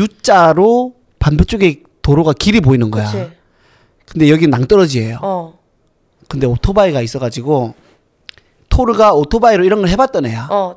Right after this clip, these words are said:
Speaker 2: 또 점프하는 거?
Speaker 1: 어.
Speaker 2: 어.
Speaker 1: "걱정하지 마. 이 정도 충분히 갈 수 있다. 내가 꼭 너희 구하러 올 테니까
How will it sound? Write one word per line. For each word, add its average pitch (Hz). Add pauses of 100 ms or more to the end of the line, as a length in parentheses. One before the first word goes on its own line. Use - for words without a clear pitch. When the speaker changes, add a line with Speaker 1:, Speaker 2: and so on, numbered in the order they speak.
Speaker 2:
또 214
점프하는 208
거? 180
Speaker 1:
어. 190 (300)
Speaker 2:
어. 175 (180)
Speaker 1:
"걱정하지 139
마. 120
이 135
정도 156
충분히 208
갈 135
수 -
있다. 117 (520)
내가 143
꼭 254
너희 147
구하러 151
올 135
테니까 120